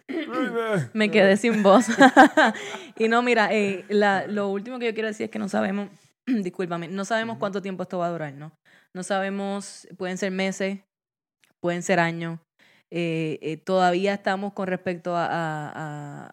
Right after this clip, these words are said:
Speaker 2: al virus, ¿no? Todavía no sabemos cuán efectivas las medidas se han, han, han sido aquí en Estados Unidos, en Puerto Rico. <clears throat> Esto puede, esto puede durar años. Eh, en el peor de los escenarios, ¿no? Y
Speaker 1: Ojalá
Speaker 2: hay que
Speaker 1: no,
Speaker 2: s-,
Speaker 1: pero
Speaker 2: ojalá
Speaker 1: sí.
Speaker 2: no.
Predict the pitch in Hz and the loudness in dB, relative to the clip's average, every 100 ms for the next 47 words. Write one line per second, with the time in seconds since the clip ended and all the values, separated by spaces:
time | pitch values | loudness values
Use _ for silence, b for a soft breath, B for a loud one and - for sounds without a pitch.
0 | - 156 180 180 214 208 190 202 185 170 | -12 -8 -6 -4 -4 -4 -8 -6 -4 -2
1 | 175 190 208 180 180 190 202 - _ 175 | -4 -4 -4 -4 -6 -8 -12 -16 _ -6
2 | 175 180 185 - 170 180 196 226 208 185 | -4 -4 -6 -8 -6 0 2 2 0 0
3 | 170 180 190 - 180 175 165 - - 165 | 0 0 -2 -4 -6 -6 -10 -18 -14 -12
4 | 175 - 180 - 170 185 269 - 165 170 | -10 -8 -8 -4 -4 -4 -6 -12 -10 -10
5 | 180 160 156 180 175 170 165 170 180 214 | -10 -10 -8 -8 -8 -10 -12 -10 -8 -10
6 | 214 B B B B _ - 254 247 254 | -12 B B B B _ -2 2 2 2
7 | 254 175 - _ _ _ - 202 202 220 | 0 0 -8 _ _ _ -2 -2 2 2
8 | 208 208 214 214 _ - 170 175 185 196 | 4 2 0 -4 _ -10 -6 -4 -4 -4
9 | 226 175 180 277 - _ _ _ _ _ | -8 -10 -10 -12 -14 _ _ _ _ _
10 | _ - 165 117 - 196 190 185 190 175 | _ -6 -4 -4 -4 0 2 2 4 4
11 | 185 220 214 214 180 247 185 175 226 220 | 2 0 0 -2 -2 -2 -4 -6 -6 -6
12 | - 180 131 147 160 147 - 196 185 185 | 0 0 2 0 -2 -2 2 4 4 2
13 | 220 202 202 170 143 | -2 -6 -6 -8 -10